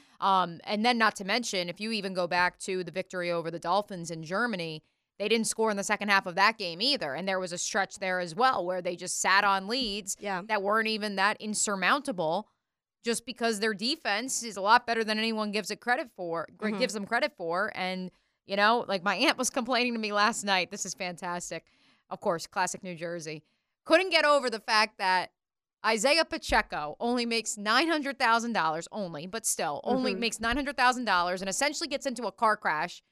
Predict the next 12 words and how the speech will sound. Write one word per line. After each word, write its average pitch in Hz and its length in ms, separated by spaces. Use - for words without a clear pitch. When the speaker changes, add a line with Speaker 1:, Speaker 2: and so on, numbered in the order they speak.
Speaker 1:
once 254 280
a 233 40
week 180 440
in 226 80
an 220 80
N 214 100
F 220 140
L 208 120
football 185 420
game. 165 340
And 247 260
Tommy 359 420